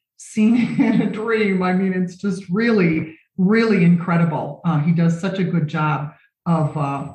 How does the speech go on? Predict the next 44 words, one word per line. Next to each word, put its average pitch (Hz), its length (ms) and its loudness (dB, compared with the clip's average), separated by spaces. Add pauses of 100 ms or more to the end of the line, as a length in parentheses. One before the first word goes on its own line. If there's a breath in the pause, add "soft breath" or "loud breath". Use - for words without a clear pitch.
(180)
putting 226 200 2
together 175 360 2
a - 100 -4
character 185 460 2
that 147 300 -4
has 156 260 -2
such 220 220 -2
a 180 40 0
personality, 165 960 0
but 160 280 -2
you 170 160 6
wouldn't 170 180 4
have 156 100 2
imagined 151 460 0
it 143 80 -2
on 151 160 -6
your 147 240 -2
own. 139 340 -2 (460 loud breath)
Uh, 147 340 2
and 180 160 4
then, 196 200 2
and 202 100 4
also 247 320 0
making 190 320 4
it 156 80 2
incredibly 180 800 0
readable. 156 560 0 (920 soft breath)
You 220 160 2
know, 220 360 0
there's 180 400 0
always, 240 360 2
in 190 220 -2
every 220 260 0
book, 185 320 -2
there's 160 160 0
a 147 60 -2
stumbling 160 640 0
point 147 360 0
or 147 160 -2
a - 60 -12
place 185 280 2
where 165 120 2
you 151 60 2
go, 156 220 -4